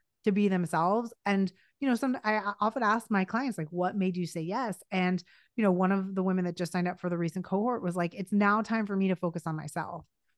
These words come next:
right? To really, like, dive within, get into me. And, you know,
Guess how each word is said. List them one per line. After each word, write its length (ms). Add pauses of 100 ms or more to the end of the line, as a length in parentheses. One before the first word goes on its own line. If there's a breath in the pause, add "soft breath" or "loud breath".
right? 260
To 100
really, 220
like, 160
dive 260
within, 520 (360 soft breath)
get 120
into 240
me. 500 (340 soft breath)
And, 460
you 120
know, 280